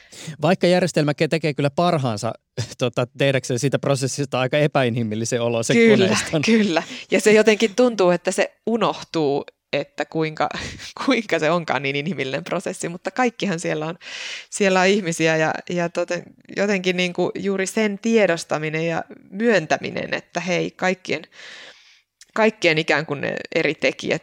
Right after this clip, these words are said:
Speaker 2: inhimilliset tekijät vaikuttaa tähän, niin jos me niistä saataisiin kiinni ja pystyttäisiin niitä huomioimaan, niin kyllä me, se on se keino, jolla ainakin vähän voitaisiin päästä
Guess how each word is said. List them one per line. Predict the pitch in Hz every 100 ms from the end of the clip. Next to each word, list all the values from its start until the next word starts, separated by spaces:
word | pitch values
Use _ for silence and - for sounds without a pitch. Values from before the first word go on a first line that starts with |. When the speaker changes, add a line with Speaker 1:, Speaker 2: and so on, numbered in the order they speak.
| -
Speaker 2:
inhimilliset | 160 147 151 - -
tekijät | - 160 -
vaikuttaa | 147 139 - - _ 143 139
tähän, | - 170 180 175
niin | 196 190 -
jos | 160 165 -
me | 170 175 - -
niistä | 196 208 190 - - - _
saataisiin | - 170 165 165 165 160 165 -
kiinni | - 196 175 143 135
ja | 139
pystyttäisiin | - 165 - - - 175 170 170
niitä | 180 170 - - -
huomioimaan, | 185 170 143 - - - 190 - - - - - - _
niin | 175 170
kyllä | 190 185
me, | 180 170 - - -
se | 202 185
on | 185
se | 185
keino, | 196 185 180
jolla | 175
ainakin | 170 180 208 196
vähän | 220 185 160 143
voitaisiin | 127 - -
päästä | 127 165 -